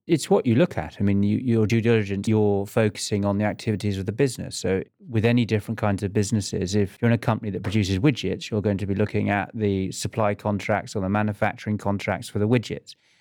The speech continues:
If you're looking at something that is green, you're gonna be looking at the contracts that relate to the acquisition or distribution of the green contract. But also there's a kind of a P R aspect to this as well, a reputational point.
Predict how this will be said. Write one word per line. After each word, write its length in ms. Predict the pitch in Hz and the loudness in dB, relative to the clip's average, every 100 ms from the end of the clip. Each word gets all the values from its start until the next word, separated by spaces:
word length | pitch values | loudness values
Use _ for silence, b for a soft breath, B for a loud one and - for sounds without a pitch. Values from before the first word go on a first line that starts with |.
| _ | _
If 80 | _ | _
you're 160 | 113 107 | 2 2
looking 260 | 113 117 | 0 0
at 80 | 104 | -2
something 440 | - 107 - 104 101 | 0 -2 0 0 2
that 180 | 98 | 2
is 120 | 101 92 | 0 0
green, 540 | - 123 120 98 104 | 0 0 0 0 0
you're 160 | 107 98 | 2 2
gonna 220 | 101 101 | 0 0
be 100 | 98 | 0
looking 320 | 101 - 101 | 0 -2 -4
at 80 | - | -4
the 60 | |
contracts 640 | - - 107 - 98 - - | -6 -4 -4 -4 -4 -6 -6
that 100 | - | -4
relate 400 | 101 98 95 - | 0 0 -2 -6
to 280 | - 104 98 b b b - | -2 0 0 b b b -2
the 60 | |
acquisition 560 | 113 110 101 107 - 107 | 0 0 -2 0 0 -2
or 60 | 95 | 0
distribution 600 | 107 - 95 98 - 95 | 0 0 0 0 0 2
of 20 | |
the 60 | 101 | 4
green 220 | 135 139 | 4 4
contract. 560 | - 98 - 92 - B B - | 2 -4 -4 -6 -6 B B 2
But 100 | 135 | 4
also 320 | 147 131 117 - | 4 4 2 4
there's 180 | 127 120 | 2 6
a 140 | 123 110 - - | 2 2 -8 -2
kind 160 | - 120 | 4 4
of 60 | |
a 20 | 110 | 4
P 180 | - | 2
R 180 | 147 120 | 4 4
aspect 480 | 117 113 - 113 - | 2 -2 -2 -4 -2
to 80 | 113 | 0
this 260 | 113 98 113 | 0 0 0
as 100 | 107 | 0
well, 140 | 104 | 2
a 40 | |
reputational 720 | 101 104 - - 117 - 104 | 2 0 -2 0 0 -2 -6
point. 380 | - 101 92 - | -2 -2 -2 -6